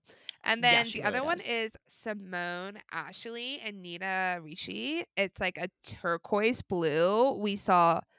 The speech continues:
Speaker 1: so few color on both the
Speaker 2: Mm-hmm.
Speaker 1: Oscars and the Vanity Fair. This really sticks out. It looks fun. It almost looks, like, resort tropical, like,
Speaker 2: Yeah, put
Speaker 1: blue
Speaker 2: Halle Bailey
Speaker 1: sequin.
Speaker 2: in this.
Speaker 1: Yes, exactly. And I,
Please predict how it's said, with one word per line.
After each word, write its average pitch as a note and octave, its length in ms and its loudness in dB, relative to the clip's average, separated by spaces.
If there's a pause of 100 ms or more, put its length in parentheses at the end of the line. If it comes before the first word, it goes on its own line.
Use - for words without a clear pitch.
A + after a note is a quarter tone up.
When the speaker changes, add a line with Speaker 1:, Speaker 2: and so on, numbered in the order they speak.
(220)
Speaker 1:
so A3 640 -2
few E3 240 -8
color D3 680 -6
on D#3+ 300 0 (120)
both F#3 240 2
the F3+ 60 -2
Speaker 2:
Mm-hmm. F3 220 4
Speaker 1:
Oscars F3 380 -4
and F3+ 220 -4
the G3+ 40 -6
Vanity D#3+ 460 -6
Fair. C#3 320 -4 (400)
This A3+ 220 2
really E3+ 280 -2
sticks - 380 -6
out. D#3 400 2
It D#3 100 -10
looks - 240 -8
fun. E3+ 460 0
It F#3 140 -2
almost G3+ 340 0
looks, A3 260 -8
like, G3 220 -2
resort F#3+ 600 0
tropical, A3+ 920 2 (400)
like, A3 120 0
Speaker 2:
Yeah, D#4 300 10
put E4 240 12
Speaker 1:
blue D4 80 6
Speaker 2:
Halle D#4 260 8
Bailey F4+ 300 2
Speaker 1:
sequin. C4+ 100 4
Speaker 2:
in G#3 100 -2
this. G3 420 -8 (300)
Speaker 1:
Yes, C5 440 -2 (280)
exactly. - 800 -8
And B3 140 2
I, A#3 380 8